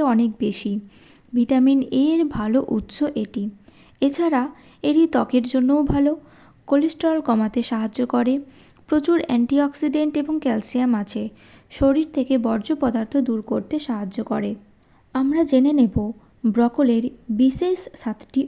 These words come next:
উপকারিতা সম্পর্কে। এক নম্বর, ব্রকোলিতে প্রচুর পরিমাণে ভিটামিন সি আছে। লেবুর দ্বিগুণ এবং আলুর সাত গুণ বেশি ভিটামিন সি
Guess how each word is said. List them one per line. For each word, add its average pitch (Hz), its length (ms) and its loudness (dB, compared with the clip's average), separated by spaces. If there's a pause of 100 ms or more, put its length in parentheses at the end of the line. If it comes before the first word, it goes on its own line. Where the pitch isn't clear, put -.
উপকারিতা 208 600 -4
সম্পর্কে। 202 640 -6 (540)
এক 226 180 -6
নম্বর, 208 400 -2 (600)
ব্রকোলিতে 339 600 2 (500)
প্রচুর 285 320 4
পরিমাণে 311 440 0
ভিটামিন 262 440 2
সি 277 320 -2
আছে। 226 300 -6 (540)
লেবুর 240 520 4
দ্বিগুণ 240 460 0 (260)
এবং 240 240 -2 (120)
আলুর 240 440 -2
সাত 226 320 -4
গুণ 330 160 -4 (100)
বেশি 214 300 -2
ভিটামিন 233 460 -2
সি - 180 -4